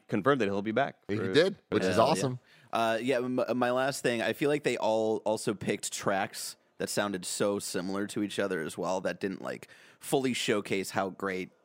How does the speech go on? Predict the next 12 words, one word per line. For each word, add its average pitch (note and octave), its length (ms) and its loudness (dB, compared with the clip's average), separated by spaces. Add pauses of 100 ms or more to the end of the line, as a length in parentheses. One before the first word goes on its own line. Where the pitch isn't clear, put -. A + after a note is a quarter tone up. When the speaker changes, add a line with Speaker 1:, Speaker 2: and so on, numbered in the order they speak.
(240)
Speaker 3:
and G#2+ 180 0
diverse F#2 540 -2
each F2+ 180 -4
of F2 80 -6
those E2 200 -4
scores F2+ 360 -4
were G#2 180 -2
for A2 140 -4
Game G#2+ 220 -2
of G#2+ 40 -4
the A2 80 2
Year. A#2+ 340 0